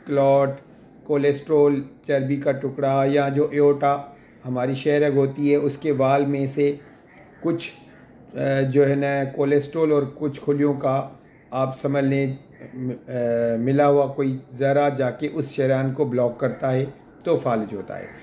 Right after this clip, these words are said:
तो अगर दिमाग की शरेयान ब्लॉक हुई है, बंद हुई है और फालिज है, तो ऐसे में हम जो शरेयान बड़ी अगर बंद है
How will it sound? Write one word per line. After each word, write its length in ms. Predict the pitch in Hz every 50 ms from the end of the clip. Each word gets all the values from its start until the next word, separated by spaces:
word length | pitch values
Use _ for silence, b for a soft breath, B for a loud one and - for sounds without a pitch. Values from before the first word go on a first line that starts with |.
| B B B - -
तो 60 | -
अगर 260 | 156 170 175 202 202
दिमाग 400 | 170 156 165 160 165 170 180 175
की 80 | 220 208
शरेयान 460 | - - 175 165 175 175 175 170 139 120
ब्लॉक 340 | 127 135 147 170 170 170 -
हुई 180 | 143 127 113 110
है, 160 | 110 107 110
बंद 260 | 127 151 175 196 185
हुई 160 | 160 147 143
है 60 | 151 156
और 140 | 156 156
फालिज 440 | 135 139 - 127 123 131 131 117 113
है, 140 | 113 101 92 - - B B B B B B - -
तो 120 | - -
ऐसे 460 | - 156 170 170 165 165 - 208 196
में 180 | 190 180 175 175
हम 120 | 170 175
जो 200 | 175 156 160 160
शरेयान 400 | 143 - 156 147 151 151 156 151 135 120 120
बड़ी 280 | 127 131 143 175 185 185
अगर 220 | 170 151 160 147
बंद 280 | 135 139 143 139 135 135
है 140 | 139 147